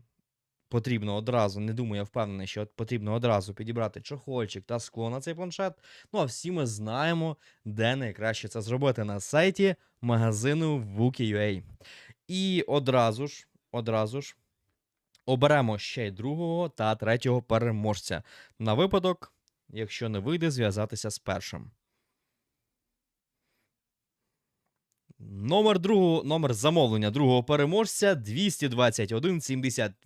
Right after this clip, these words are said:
сімсот вісімдесят п'ять вісімнадцять. Вітаю вас. І номер третього переможця двісті двадцять один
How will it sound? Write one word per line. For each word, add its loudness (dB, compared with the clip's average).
сімсот -4
вісімдесят -4
п'ять 0
вісімнадцять. -4
Вітаю 2
вас. -2
І -2
номер 2
третього 2
переможця 2
двісті -2
двадцять -2
один 2